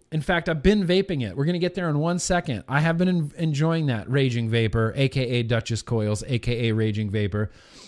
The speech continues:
Jeremiah Johnson, "Had to crack open one of my last bottles of Yig for the vlog."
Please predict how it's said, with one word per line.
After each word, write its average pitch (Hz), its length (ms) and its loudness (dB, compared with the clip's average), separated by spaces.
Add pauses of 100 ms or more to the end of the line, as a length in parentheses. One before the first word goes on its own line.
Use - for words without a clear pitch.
(120)
Jeremiah 170 480 0
Johnson, 156 480 -2 (300)
"Had 170 220 -2
to 175 60 -2
crack 185 500 0
open 185 320 2
one 175 100 0
of 175 40 -2
my 165 80 0
last 156 360 0
bottles 185 260 4
of 156 100 2
Yig 180 360 4
for 170 80 -2
the 156 100 0
vlog." 156 600 2